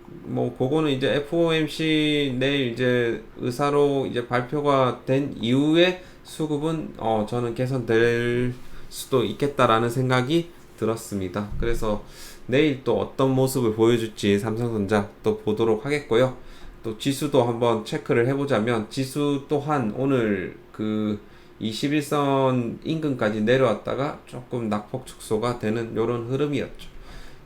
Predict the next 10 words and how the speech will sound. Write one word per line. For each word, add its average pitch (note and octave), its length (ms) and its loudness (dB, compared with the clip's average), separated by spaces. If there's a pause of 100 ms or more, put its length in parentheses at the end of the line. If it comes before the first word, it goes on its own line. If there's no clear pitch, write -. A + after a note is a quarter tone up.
(220)
자, A#2+ 280 -6
그래서 F3+ 320 2
얼마든지 E3 640 2
뭐 C3 220 2
이십일 F3 420 -2
선은 E3+ 460 2
어느 E3+ 220 -2
정도 C3+ 240 -2
지지하는 D#3 720 -2
선에서는 C3 640 -2